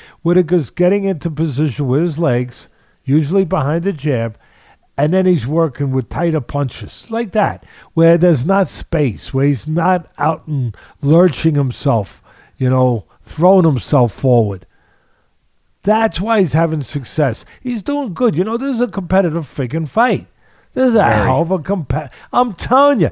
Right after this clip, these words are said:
Speaker 1: I didn't realize the first time I saw it that it was this freaking, you know why? Because I was just left with the end result.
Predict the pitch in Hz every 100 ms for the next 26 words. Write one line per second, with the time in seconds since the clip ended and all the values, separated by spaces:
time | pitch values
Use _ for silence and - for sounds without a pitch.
0 | - - 208 269 285 262 262 285 285 214
1 | 135 117 - 170 - 175 147 165 143 139
2 | 127 160 131 - - 165 156 160 135 -
3 | 185 - 170 147 165 - - 165 220 226
4 | 220 233 233 185 165 175 175 170 180 185
5 | - 170 175 - 147 143 147 143 151 139
6 | 131 113 123 95 -